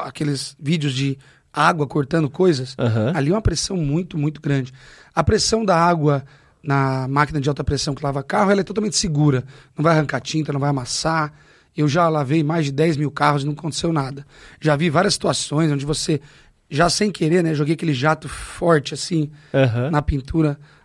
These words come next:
Speaker 1: Até hoje nunca aconteceu nada. Na, pra falar que não aconteceu nada, teve uma vez num curso que eu tava lavando um carro, ele tinha um aerofólio repintado, e aí a água entrou por baixo e descascou um pedaço da tinta. Mas é muito difícil acontecer isso, só em situações onde,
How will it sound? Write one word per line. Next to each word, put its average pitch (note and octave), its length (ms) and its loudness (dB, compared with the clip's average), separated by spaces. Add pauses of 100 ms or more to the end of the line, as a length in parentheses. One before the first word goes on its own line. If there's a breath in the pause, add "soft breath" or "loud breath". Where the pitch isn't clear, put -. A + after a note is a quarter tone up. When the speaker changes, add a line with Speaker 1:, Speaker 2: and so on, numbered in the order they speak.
Speaker 1:
Até C#3+ 240 -2
hoje D3 140 4
nunca D#3+ 160 -2
aconteceu F3 360 -2
nada. C#3 180 2 (340 loud breath)
Na, G3+ 120 4
pra G#3+ 100 6
falar G#3 140 4
que G#3 60 0
não A3 60 -2
aconteceu G3 360 2
nada, F3+ 240 4
teve G3+ 160 0
uma F#3 120 2
vez E3+ 140 2
num D#3+ 120 0
curso G3 380 2
que - 120 -8
eu - 20 -6
tava E3+ 220 4
lavando E3 260 4
um C#3 40 0
carro, E3 360 0 (380 loud breath)
ele D3 120 -2
tinha F3 160 -2
um F3 40 4
aerofólio D#3 500 2
repintado, E3 800 2 (640 loud breath)
e C#3+ 100 0
aí D#3 100 4
a D#3+ 80 4
água D#3 180 2
entrou C#3+ 200 -6
por D#3 140 -4
baixo D#3 240 0
e - 20 -14
descascou - 460 -4
um - 20 -8
pedaço D#3+ 240 -2
da F#3+ 80 -4
tinta. D3+ 440 -6 (440 soft breath)
Mas F3+ 140 4
é A#3 80 6
muito F#3+ 240 6
difícil F#3+ 340 0
acontecer E3 340 -2
isso, D#3+ 220 2
só G3+ 100 0
em G#3 40 2
situações F3+ 480 0
onde, E3+ 360 0